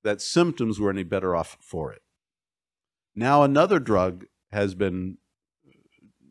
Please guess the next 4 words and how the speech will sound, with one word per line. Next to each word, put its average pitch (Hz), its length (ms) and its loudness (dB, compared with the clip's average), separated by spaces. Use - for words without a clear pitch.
under 117 240 0
development, 101 760 -2
and, 92 140 -6
and 92 540 -16